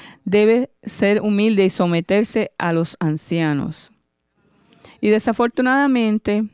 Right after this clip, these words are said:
someterse es una palabra que ha sido mal usada y, y, y en nuestra sociedad, en la cultura y en nuestro mundo.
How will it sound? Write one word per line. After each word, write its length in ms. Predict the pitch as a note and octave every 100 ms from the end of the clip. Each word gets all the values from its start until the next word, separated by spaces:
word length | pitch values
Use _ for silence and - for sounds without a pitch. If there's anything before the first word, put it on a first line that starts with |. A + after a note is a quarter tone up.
| _ _ _ _ _ _ _ - _ _
someterse 920 | - A3 G#3 G#3 A3 A#3 - A3 -
es 200 | G#3+ G#3+
una 200 | A#3 A#3
palabra 500 | A3 G#3+ G#3+ G#3 G3+
que 140 | G3 F#3
ha 40 |
sido 460 | - G#3+ A3 G#3 - - -
mal 260 | G3 F#3
usada 600 | F#3 - A3 A3 G3+ F3+ _ - -
y, 80 | -
y, 640 | G3 F#3 F3 G3 F3+ - F3+
y 440 | F3 E3+ - - -
en 220 | G3 F#3 F3+
nuestra 380 | F#3+ G3 F3+
sociedad, 640 | F3+ - F3+ F3 F3 F3 G#3
en 120 | G3+
la 80 | E3+
cultura 400 | D#3+ E3 G3+ G#3+
y 20 |
en 60 | F3+
nuestro 280 | E3+ E3 D#3
mundo. 480 | D#3+ D#3 C#3+ -